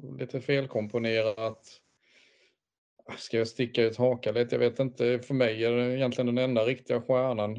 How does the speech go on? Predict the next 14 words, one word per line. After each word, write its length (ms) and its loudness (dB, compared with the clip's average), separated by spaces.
hockeymässigt 640 -6
är 60 4
väl 160 -4
Kryger 400 0
i 40 0
så 160 0
fall, 260 -2
tycker 180 -4
jag. 220 2
Jag 240 -2
tittar 200 0
på 60 4
hans 200 0
meriter. 460 -2